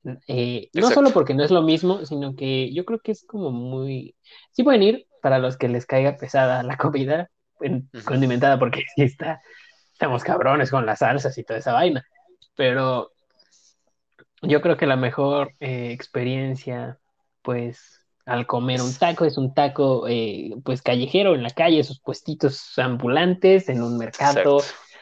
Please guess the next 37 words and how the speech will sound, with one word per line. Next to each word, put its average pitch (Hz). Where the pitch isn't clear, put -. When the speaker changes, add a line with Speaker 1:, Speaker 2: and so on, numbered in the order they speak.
Speaker 1:
algo 185
así, 135
¿no? 151
Speaker 2:
Sí, -
Speaker 1:
Eh, 131
Speaker 2:
como 127
Speaker 1:
yo -
Speaker 2:
que 143
sabe 180
Speaker 1:
creo -
que 127
Speaker 2:
mejor, 113
Speaker 1:
así. 113
Speaker 2:
¿no, 113
güey? 139
Speaker 1:
Sí, 285
sí, 185
sí, 254
hasta 147
sabe 196
mejor. 190
Speaker 2:
Se 117
disfruta 127
Speaker 1:
Estás 123
Speaker 2:
más, 135
güey, 123
Speaker 1:
ahí. -
Speaker 2:
el 101
ambiente 101
Speaker 1:
Ajá. 143
Speaker 2:
y 101
todo, -
güey, 123
está -
más 104
chido, 117
güey. 110